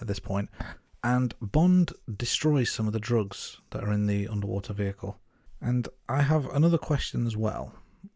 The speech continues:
Why did Bond destroy some of those drugs? Why does he let them leak into the sea? Like, what's, what's the point of that? I know he's out for revenge, but this just seems a bit petty.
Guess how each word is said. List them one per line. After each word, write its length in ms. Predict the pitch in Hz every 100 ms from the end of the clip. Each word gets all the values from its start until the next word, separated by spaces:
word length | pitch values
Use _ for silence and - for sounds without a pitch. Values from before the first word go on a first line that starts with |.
| -
Why 640 | 101 123 165 180 180 160 _ _ _ _ _ _ -
did 260 | 143 101
Bond 260 | 104 104 101
destroy 340 | 104 - 110
some 180 | 101 110
of 60 | 107
those 120 | 101
drugs? 260 | - 107
Why 200 | 107 123
does 120 | 135 135
he 80 | 127
let 280 | 123 131
them 280 | 110 101 98 - _ _ _ _ _ _ _ _ -
leak 300 | 113 104 117
into 240 | 110 -
the 80 | 104
sea? 300 | - 120 107
Like, 140 | 104
what's, 600 | 113 123 - - - - _ _
what's 160 | 117 -
the 100 | 110
point 280 | - 120 104
of 120 | 98
that? 160 | 95 - _ _ _ _ _ -
I 60 |
know 280 | 127 165 165
he's 220 | 143 123
out 220 | 135 131
for 260 | - - 113
revenge, 720 | 110 101 123 98 67 85 -
but 160 | - 120
this 220 | 143 -
just 220 | - -
seems 240 | 113 104 98
a 40 |
bit 200 | 98 -
petty. 460 | 120 - - -